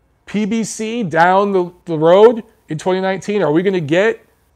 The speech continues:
Errol Spence versus Keith Thurman? Are we gonna get some of these fights that we want?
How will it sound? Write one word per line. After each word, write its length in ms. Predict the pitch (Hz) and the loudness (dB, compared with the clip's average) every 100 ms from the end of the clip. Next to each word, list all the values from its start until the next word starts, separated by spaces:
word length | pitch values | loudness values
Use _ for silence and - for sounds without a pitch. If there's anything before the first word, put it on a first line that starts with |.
| _ | _
Errol 260 | 160 190 190 | 0 0 0
Spence 400 | - 196 208 160 | -2 -2 -2 -2
versus 360 | 185 170 175 | -4 -2 -10
Keith 280 | - 202 185 | -6 -6 -4
Thurman? 440 | 196 202 220 233 220 _ _ 131 | -2 0 0 -2 -6 _ _ -2
Are 80 | |
we 80 | 139 | 0
gonna 160 | 180 165 | 0 0
get 240 | 170 202 | -2 -2
some 180 | - 185 | -4 -4
of 60 | 185 | -4
these 180 | 170 | -6
fights 340 | - 185 196 - | -2 -2 -2 -4
that 140 | 185 | -6
we 120 | 175 175 | -4 -4
want? 400 | 165 185 233 | 0 0 -2